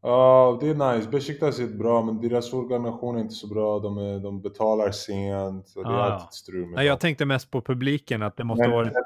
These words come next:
Speaker 1: den bästa publiken som jag har haft i mitt, i min karriär, Besiktas.
Speaker 2: Ja.
Speaker 1: Bästa fans. Mm.
Speaker 2: Men du, eh, efter, eh, liksom äventyret i Ryssland så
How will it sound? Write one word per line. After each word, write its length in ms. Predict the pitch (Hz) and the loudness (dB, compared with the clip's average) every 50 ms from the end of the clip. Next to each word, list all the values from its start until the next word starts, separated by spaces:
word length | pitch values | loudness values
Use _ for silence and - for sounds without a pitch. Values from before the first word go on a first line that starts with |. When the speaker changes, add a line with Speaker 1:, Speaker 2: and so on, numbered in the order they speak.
| - | -2
Speaker 1:
den 180 | - 127 117 117 - | -2 -2 -2 -2 2
bästa 360 | 143 147 151 147 147 - 151 147 - | 4 4 4 4 2 -4 -6 -6 -4
publiken 840 | - 151 - _ - 131 135 131 147 147 147 151 151 156 160 160 - - | -6 -10 -10 _ -4 -4 -2 2 2 2 2 2 0 -2 -4 -6 -8 -10
som 320 | - - - 117 107 107 | -12 -8 -6 -6 -4 -4
jag 240 | 110 117 120 120 117 | -2 -2 0 0 0
har 120 | 110 113 117 113 | 0 0 0 -2
haft 140 | - - 117 | -2 -6 -8
i 60 | 113 | -6
mitt, 400 | 110 110 107 107 107 - _ _ - | -6 -6 -6 -8 -10 -18 _ _ -16
i 80 | 113 | -12
min 200 | 104 110 117 120 | -8 -8 -8 -6
karriär, 600 | 113 113 110 107 107 104 101 101 101 98 98 95 95 95 _ _ _ 98 | -4 -4 -4 -4 -2 -2 -2 -2 -2 -2 -4 -4 -6 -10 _ _ _ _
Besiktas. 460 | 98 92 - - - _ _ _ _ _ _ _ _ _ _ _ - | -14 -14 -14 -16 -20 _ _ _ _ _ _ _ _ _ _ _ -6
Speaker 2:
Ja. 280 | - 120 117 110 95 _ _ _ _ _ _ _ _ - | -4 -4 -4 -4 -6 _ _ _ _ _ _ _ _ -6
Speaker 1:
Bästa 260 | 101 101 98 - 98 | -6 -6 -6 -8 -12
fans. 440 | - - 92 87 87 87 - _ _ _ _ _ _ _ _ _ _ _ _ _ _ _ _ _ _ _ _ _ _ | -10 -10 -10 -10 -10 -12 -18 _ _ _ _ _ _ _ _ _ _ _ _ _ _ _ _ _ _ _ _ _ _
Mm. 260 | - 95 95 95 98 95 _ _ _ _ _ _ _ _ _ _ _ _ _ _ _ _ _ _ _ _ _ _ _ | -18 -16 -16 -16 -18 -20 _ _ _ _ _ _ _ _ _ _ _ _ _ _ _ _ _ _ _ _ _ _ _
Speaker 2:
Men 220 | - 135 151 160 147 | 0 0 0 2 2
du, 360 | 160 165 165 160 156 156 151 147 143 | 2 4 4 4 4 4 4 6 4
eh, 180 | 143 139 135 127 120 - - - _ _ _ _ _ _ _ _ _ - | 4 4 0 -2 -4 -10 -14 -20 _ _ _ _ _ _ _ _ _ 0
efter, 520 | 147 160 170 - - - 202 175 151 139 123 120 123 120 120 117 117 117 | 0 0 0 0 -2 0 4 4 4 4 4 4 4 4 4 4 2 2
eh, 40 | 117 | 0
liksom 500 | 120 117 - 135 120 113 113 110 104 104 - - | -2 -2 -2 0 0 0 0 -2 -4 -6 -8 -4
äventyret 680 | - 135 131 127 127 123 - - 151 143 131 123 - 135 | -2 0 0 2 0 -2 0 0 2 2 2 2 2 2
i 60 | 131 | 2
Ryssland 480 | 143 160 151 - - 139 120 113 107 | 2 2 0 -2 -6 -6 -6 -6 -6
så 380 | - - 127 123 117 113 113 107 | -6 -4 -2 -2 0 -2 -4 -6